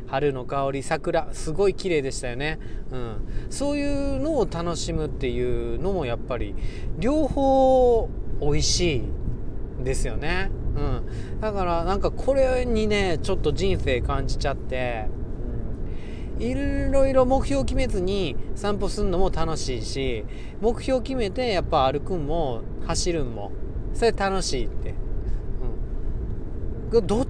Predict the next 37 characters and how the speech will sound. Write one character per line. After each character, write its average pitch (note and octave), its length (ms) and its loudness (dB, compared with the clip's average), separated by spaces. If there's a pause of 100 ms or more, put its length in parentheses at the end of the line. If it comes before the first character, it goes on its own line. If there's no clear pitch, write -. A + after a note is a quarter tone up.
ち - 180 -2
で D#4 120 4
も C#4 180 2
い E3 180 0
い C#3+ 40 0
な C#3 200 0
っ - 40 -4
て。 - 260 -4 (960)
<laughs> - 1200 -2
人 F#3 220 0
生 C3+ 220 -4
の A#2+ 60 -4
中 C3 200 -4
で G#2+ 100 -6
ね。 C3+ 160 -6 (320)
で、 E4 240 0 (240)
結 E4+ 180 0
局 F4+ 260 0
さ、 C#4+ 280 4
目 A#3 260 -2
標 E4 240 2
達 D4+ 260 2
成 F4 220 2
し - 80 -2
て - 80 -2
も E3 120 -2
そ E4 200 2
の G4 200 4
後 A3+ 220 4
の F3 120 2
人 E3+ 260 0
生 B2 200 -4
も G#2+ 200 -6
あ C3 60 -2
る A3 140 -2
や F#3 140 -2
ん。 - 100 4